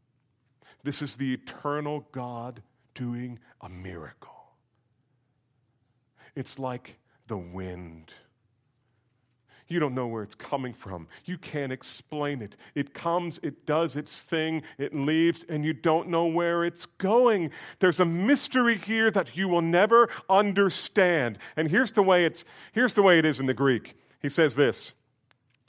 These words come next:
and see if I can translate this on the fly. The pneuma, the pneuma, translated wind, blows wherever it wishes. You hear the sound of it,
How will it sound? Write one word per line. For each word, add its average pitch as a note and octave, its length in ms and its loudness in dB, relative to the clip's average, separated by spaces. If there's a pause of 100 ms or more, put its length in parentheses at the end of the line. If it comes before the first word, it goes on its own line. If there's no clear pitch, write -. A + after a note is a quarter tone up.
and G#2+ 100 -18
see A#2 120 -6
if G#2+ 80 -8
I G#2 80 -2
can G2 200 -12
translate G2+ 440 -8
this G#2 160 -8
on F#2+ 80 -8
the F#2 80 -10
fly. F#2 400 -8 (880)
The E3+ 200 8
pneuma, F3+ 800 4 (480)
the E3+ 160 6
pneuma, F3+ 800 4 (140)
translated B2+ 480 -2
wind, G#2+ 340 -4 (960)
blows G#3 640 8
wherever G#3+ 540 8
it E3+ 80 -2
wishes. D3 380 -2
You D3+ 100 -4
hear A3+ 320 0
the A3+ 140 6
sound G#3 400 4
of C3+ 80 4
it, C3 120 -2